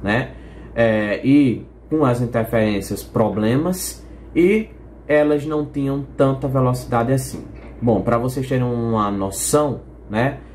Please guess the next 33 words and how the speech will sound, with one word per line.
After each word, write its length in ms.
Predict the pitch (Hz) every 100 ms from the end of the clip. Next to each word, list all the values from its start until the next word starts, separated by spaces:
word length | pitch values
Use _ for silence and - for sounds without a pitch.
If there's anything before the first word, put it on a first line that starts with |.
| -
eu 180 | 113 123
vou 140 | 123 120
falar 580 | 123 123 113 117 123
em 220 | 127 123 113
termos 400 | - 123 127 127
reais. 760 | 127 131 101 - - - - - - -
É, 680 | 104 101 95 92 90 85 - - -
a 140 | 123
diferença 720 | 139 131 135 123 131 139 147 -
é 100 | 131
a 80 |
seguinte, 560 | 135 - 123 98 80 90
na 360 | 98 127 143 - -
Wi-Fi 520 | 123 117 - 107 98 - - - - - - -
cinco 320 | - 151 -
gigahertz, 720 | 117 104 98 131 135 - - - - - -
nós 160 | 131
temos 300 | 135 131 123
a 60 | 127
velocidade 520 | 120 117 113 117 110
real 240 | 110 110
de 100 | 113 113 -
trinta 520 | 127 131 131 - 135 127
M 280 | 113 120
B 180 | 110 110
P 180 | - 120
S, 320 | 92 - -
ou 80 | 95
seja, 280 | 92 92 92
trinta 320 | - 110 113
megabytes 520 | 107 95 87 92 95
por 160 | - 110
segundo. 560 | - 120 107 95 87